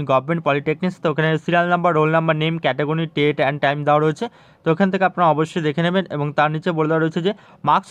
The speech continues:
obtained by the last candidates to be called, uh, for interview in different categories। তো ওখানে ইউআর এর এখানে দেওয়া রয়েছে।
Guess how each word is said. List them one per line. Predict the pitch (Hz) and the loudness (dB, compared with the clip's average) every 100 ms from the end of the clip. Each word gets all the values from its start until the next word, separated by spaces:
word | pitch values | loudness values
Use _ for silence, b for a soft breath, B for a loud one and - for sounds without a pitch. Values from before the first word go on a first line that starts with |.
| 185 | -2
obtained | - 190 165 | -2 0 0
by | 165 | 2
the | 160 | 2
last | 160 - - | 2 0 -2
candidates | 151 156 185 - | -2 -2 -4 -4
to | 165 160 | -4 -2
be | 165 | 0
called, | 156 165 175 | 2 2 0
uh, | 143 139 135 151 | 2 2 2 0
for | 180 202 B B B 143 | -2 -2 B B B 0
interview | 156 175 185 202 160 | 2 0 0 -2 -2
in | 147 | -4
different | 135 170 165 | -2 -2 0
categories। | 135 147 165 190 - | -2 0 -2 -4 -4
তো | |
ওখানে | 143 151 - | -4 -4 -4
ইউআর | 143 156 160 | 0 2 2
এর | 151 | 0
এখানে | 147 151 | -2 -2
দেওয়া | 143 139 147 | 2 2 2
রয়েছে। | 151 147 | 0 -2